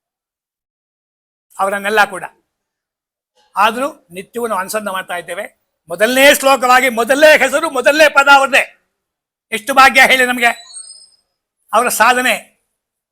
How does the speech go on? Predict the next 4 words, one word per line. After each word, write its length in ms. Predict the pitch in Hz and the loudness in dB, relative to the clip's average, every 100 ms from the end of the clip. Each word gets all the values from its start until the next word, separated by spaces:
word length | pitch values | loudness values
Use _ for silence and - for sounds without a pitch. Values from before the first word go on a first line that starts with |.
| _ _ | _ _
ಇದೆಲ್ಲ 320 | 208 196 226 247 226 | -10 -8 -2 0 0
ಉಂಟಾಗಿದ್ದು 560 | 202 214 220 196 - 175 160 _ _ _ _ _ _ _ - | -4 -6 -6 -6 -14 -14 -16 _ _ _ _ _ _ _ -14
ರಾಮಾನುಜ 380 | 156 185 180 160 | -12 -10 -12 -12
ಅನುಗ್ರಹ. 400 | 151 170 156 | -16 -16 -18